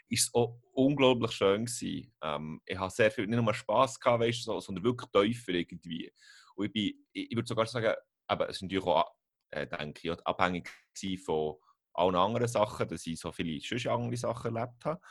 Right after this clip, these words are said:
Aber ich bin quasi fast, ja, überströmt worden von so positiven Gefühlen. Und, ähm, im Nachhinein habe ich aber dann gedacht, ja gut, nein, das war nur gewesen, weisst du, so ein bisschen Anfangs-Euphorie oder so. Es hat nicht,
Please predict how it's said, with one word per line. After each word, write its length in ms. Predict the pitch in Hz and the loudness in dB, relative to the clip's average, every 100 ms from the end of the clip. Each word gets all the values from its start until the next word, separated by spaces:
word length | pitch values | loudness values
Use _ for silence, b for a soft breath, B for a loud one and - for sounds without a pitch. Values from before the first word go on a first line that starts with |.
| B B _ | B B _
Aber 220 | - 95 104 | -2 2 0
ich 80 | |
bin 140 | 98 95 | 0 2
quasi 340 | 98 95 - | 2 2 -2
fast, 300 | 95 95 - - - | -2 -2 -2 -14 -20
ja, 200 | - 87 | 2 6
überströmt 560 | 104 87 - 92 101 117 | 6 4 0 4 4 2
worden 320 | 95 95 98 | 2 2 0
von 160 | - 95 | -4 -4
so 200 | - 98 | -4 -6
positiven 680 | - 101 101 - 104 - 90 | -4 -6 -6 -10 -10 -10 -12
Gefühlen. 420 | - 110 135 175 B B B B _ | -6 -2 -2 -4 B B B B _
Und, 380 | - 90 90 85 - | -2 0 0 -2 2
ähm, 540 | 82 80 80 80 80 _ | 2 4 0 -4 -10 _
im 120 | 101 | -2
Nachhinein 480 | 92 98 117 113 101 | 6 6 6 2 0
habe 140 | 98 | 4
ich 40 | 92 | 4
aber 140 | 90 | 4
dann 400 | 90 90 87 87 | 2 0 2 0
gedacht, 260 | 92 - 82 | -2 0 0
ja 100 | 87 | 2
gut, 200 | 101 98 | 0 -2
nein, 180 | 87 90 | 0 -2
das 160 | 90 - | -2 -6
war 180 | 85 95 | -6 -4
nur 140 | 85 | -4
gewesen, 360 | - 92 95 90 | -4 -4 -2 0
weisst 240 | 87 - | 0 -2
du, 100 | 92 | -10
so 140 | 80 92 | -10 -6
ein 60 | |
bisschen 160 | 92 - | -2 4
Anfangs-Euphorie 1300 | 85 98 - _ 92 - - 92 - 90 90 95 95 | 6 6 2 _ -10 -6 -4 -4 -2 -2 -2 -2 -2
oder 140 | 90 | -4
so. 320 | - 87 87 | -4 0 0
Es 100 | 87 | 0
hat 80 | - | -6
nicht, 240 | 78 92 | -8 -10